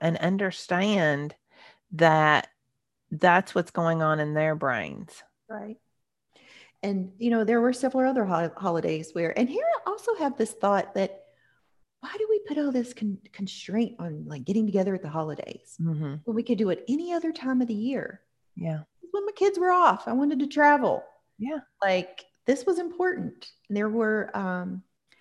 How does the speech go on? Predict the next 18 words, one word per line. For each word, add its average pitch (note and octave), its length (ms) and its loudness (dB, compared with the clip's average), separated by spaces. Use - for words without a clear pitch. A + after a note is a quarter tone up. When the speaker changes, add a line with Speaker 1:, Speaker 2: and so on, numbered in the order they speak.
Speaker 2:
and C#4 100 2
it F#4+ 120 -4
was, F#4+ 160 -4
and D#4+ 120 0
it E4 160 -6
ended D#4 240 2
up A#3+ 120 -2
being, A3 140 -2
I G#3 40 -2
have F#3 200 0
no F#3+ 520 2
regrets, D#3+ 1000 -6
no, E3+ 460 -4
zero E3+ 420 -2
regrets - 640 -4
about D3+ 340 -4
any D#3 220 -6
decisions D3 760 -8